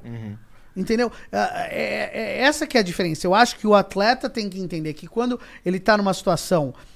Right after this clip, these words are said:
Speaker 2: que o médico já chegou pra ele e falou, "Olha, ah, você tem esse problema X,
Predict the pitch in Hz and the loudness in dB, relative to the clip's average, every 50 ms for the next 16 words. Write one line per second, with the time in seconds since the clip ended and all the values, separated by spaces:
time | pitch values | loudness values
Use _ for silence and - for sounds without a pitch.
0 | - - - - - 190 185 185 180 175 160 - 185 190 160 165 190 220 262 285 | -20 -20 -18 -8 -2 0 0 2 0 0 -2 -2 -2 0 2 2 4 4 4 2
1 | 240 - - 196 175 208 196 - 196 180 180 175 - 185 175 156 151 147 143 - | 0 -2 -6 -2 -2 -2 -2 -2 -2 0 0 0 2 2 2 2 2 0 0 0
2 | 185 180 185 185 170 147 117 - - - - - - - - 175 180 175 165 180 | 2 4 4 4 4 2 0 -8 -14 -20 -20 -20 -16 -4 0 2 2 2 2 0
3 | - 220 - - 214 214 214 220 214 - - - 208 190 175 185 175 170 160 - | 0 0 0 0 0 2 2 2 2 0 0 2 2 4 6 4 4 4 0 -2
4 | - - - 233 220 185 - - | -4 0 2 2 2 2 -2 -6